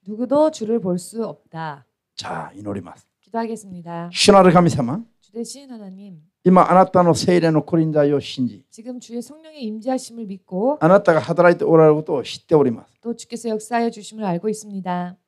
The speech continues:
Speaker 2: あなたが主であり王であります。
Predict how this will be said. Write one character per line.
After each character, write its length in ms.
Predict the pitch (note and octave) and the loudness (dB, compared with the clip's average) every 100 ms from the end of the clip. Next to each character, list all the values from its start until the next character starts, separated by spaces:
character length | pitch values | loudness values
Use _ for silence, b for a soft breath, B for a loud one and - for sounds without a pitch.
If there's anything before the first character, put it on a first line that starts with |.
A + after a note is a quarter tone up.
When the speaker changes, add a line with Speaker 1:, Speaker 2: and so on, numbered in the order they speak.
| _ _ - | _ _ 0
Speaker 2:
あ 80 | C#3+ | 4
な 120 | G#3 | 4
た 140 | - E3 | 4 2
が 140 | D#3 | 2
主 320 | - - A3+ | -2 -6 0
で 100 | F#3+ | 4
あ 60 | E3+ | 4
り 180 | D#3+ - | 2 2
王 180 | G3 F#3 | 4 4
で 80 | C3 | 4
あ 40 | |
り 80 | A#2+ | 0
ま 120 | G#2+ | -6
す。 60 | _ | _